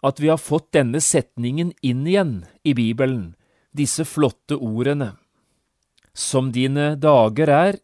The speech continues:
skal din styrke være.» «Hva er det du sier?» spør du kanskje, «fått disse ordene inn i Bibelen igjen? Har det ikke alltid stått slik i Bibelen da? 'Som dine dager er,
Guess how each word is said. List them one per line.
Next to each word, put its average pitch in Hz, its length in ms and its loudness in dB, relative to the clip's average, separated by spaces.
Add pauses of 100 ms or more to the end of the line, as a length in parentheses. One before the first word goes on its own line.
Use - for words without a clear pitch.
(260)
skal 123 400 2
din 147 160 -2
styrke 131 880 -4
være.» 104 460 -2 (1500)
«Hva 110 160 2
er 123 80 2
det 143 80 -2
du 165 80 -2
sier?» 170 640 -2 (100)
spør - 320 0
du 117 160 -2
kanskje, 120 460 -4 (180)
«fått - 480 -2
disse 165 480 -4
ordene 120 560 -4
inn 113 400 -4
i 160 80 -2
Bibelen 123 480 -2
igjen? 208 280 -2 (800)
Har 147 160 4
det 147 80 4
ikke 156 160 4
alltid 131 320 2
stått 156 300 0
slik 139 260 0
i 156 80 2
Bibelen 143 400 2
da? 214 140 0 (180)
'Som - 400 -2
dine 147 240 0
dager 147 640 2
er, 143 380 0